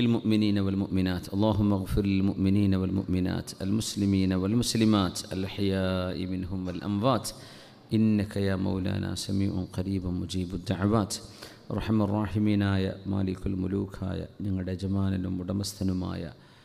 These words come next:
ഞങ്ങളുടെ സൃഷ്ടിപ്പിന് നിമിത്തമായ ഈ ലോകത്തിൻ്റെ സൃഷ്ടിപ്പിന് സബബായ അല്ലാഹുവേ, അല്ലാഹുവേ, അർഹമുർ റാഹിമീനായ റബ്ബേ, നിൻ്റെ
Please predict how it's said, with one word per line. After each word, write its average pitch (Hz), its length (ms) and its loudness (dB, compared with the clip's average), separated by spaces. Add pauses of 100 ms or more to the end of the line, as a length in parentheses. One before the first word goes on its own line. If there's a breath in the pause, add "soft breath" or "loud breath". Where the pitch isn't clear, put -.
(340 loud breath)
ഞങ്ങളുടെ 110 340 2
സൃഷ്ടിപ്പിന് 117 560 2
നിമിത്തമായ 110 680 2 (180)
ഈ 104 120 2
ലോകത്തിൻ്റെ 104 560 -2
സൃഷ്ടിപ്പിന് 95 520 -4 (720 loud breath)
സബബായ 95 520 0 (140)
അല്ലാഹുവേ, 92 520 -4 (200)
അല്ലാഹുവേ, 87 500 -6 (260)
അർഹമുർ 90 420 -6
റാഹിമീനായ 90 580 -6 (100)
റബ്ബേ, 80 260 -14 (1160 soft breath)
നിൻ്റെ 98 220 2